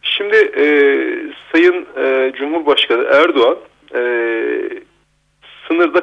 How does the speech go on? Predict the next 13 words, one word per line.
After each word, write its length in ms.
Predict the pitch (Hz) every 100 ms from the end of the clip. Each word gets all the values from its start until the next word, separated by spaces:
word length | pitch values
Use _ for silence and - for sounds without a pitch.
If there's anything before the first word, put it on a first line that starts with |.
| 175
kırk 260 | - - -
kilometrelik 720 | - 139 135 - 120 - 127
derinliği 500 | 127 135 139 151 175
olan 280 | 113 147 214 - _ _ _ _ _
bir 100 | 180
tampon, 680 | 185 165 160 170 160 175 165
tampon 400 | 156 151 180 165
bölgeden 460 | 131 127 131 131 110
bahsetti. 460 | 104 - - _ - _ _ _ _ - - - -
Şimdi, 320 | - 175 170
e, 560 | 180 - 135 135 135 135 - -
buradan, 440 | - 147 151 156 156 -
e, 400 | 131 127 127